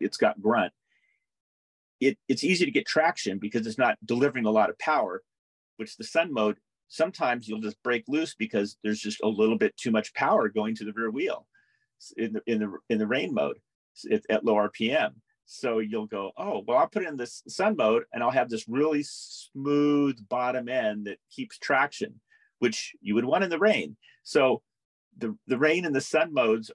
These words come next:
are kind of like this, this theory. Like, you could switch them theoretically, sort of, and, uh, and they would still,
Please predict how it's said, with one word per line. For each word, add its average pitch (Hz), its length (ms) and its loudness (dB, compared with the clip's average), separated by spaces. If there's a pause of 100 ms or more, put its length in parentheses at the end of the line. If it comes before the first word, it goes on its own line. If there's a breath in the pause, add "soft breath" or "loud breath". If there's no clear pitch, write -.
are 107 120 -4
kind 131 280 -2
of 117 120 -4 (160)
like 98 240 -4 (120)
this, 107 240 -8 (120)
this 107 220 -4
theory. 110 680 0
Like, 110 160 -2
you 135 100 4
could 214 180 2
switch - 440 0
them - 160 -6 (260)
theoretically, 110 680 0 (100)
sort 147 380 0
of, 107 160 -2 (500)
and, 110 300 -2 (240)
uh, 101 320 2 (880)
and 117 340 -2 (380)
they 120 100 4
would 104 160 -2
still, 117 460 0